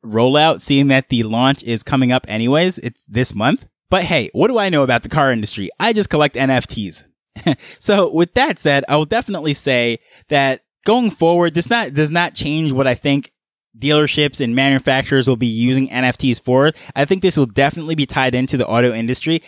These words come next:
And I think even the state will a-, obviously have the titles and the various, uh, records associated with the vehicle be transferred on the blockchain. That also helps them to see where, uh, the stuff is s-, going and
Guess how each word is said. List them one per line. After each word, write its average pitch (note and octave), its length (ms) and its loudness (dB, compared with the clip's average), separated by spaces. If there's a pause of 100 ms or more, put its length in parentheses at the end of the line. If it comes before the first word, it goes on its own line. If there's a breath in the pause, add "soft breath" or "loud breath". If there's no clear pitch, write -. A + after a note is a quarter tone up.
(160 loud breath)
And C3+ 80 0
I C#3 40 4
think F#3 300 -2
even D#3+ 240 2
the A#2+ 80 0
state C#3 380 0
will B2 160 2
a-, C3+ 280 0
obviously C3+ 680 0
have B2+ 180 0
the G#2+ 60 -6
titles C3+ 640 -2
and A2+ 260 -6 (300 loud breath)
the A#2+ 100 -4
various, C3+ 480 0
uh, A#2+ 160 -2
records B2 580 0 (220)
associated D3 560 0
with C3+ 140 -2
the C3 80 -6
vehicle B2+ 400 0
be B2+ 100 0
transferred C3 640 0
on B2 180 -2
the A#2+ 100 0
blockchain. C3 560 -2 (200 loud breath)
That D3 120 2
also D#3+ 260 2
helps C#3 240 0
them C3 160 2
to A#2 40 -2
see C#3 280 2
where, C3 460 4
uh, A2+ 120 -4
the A2 100 -2
stuff A#2+ 260 -2
is G#2 200 -4
s-, G#2+ 220 -6
going C3 500 2
and G2+ 180 -6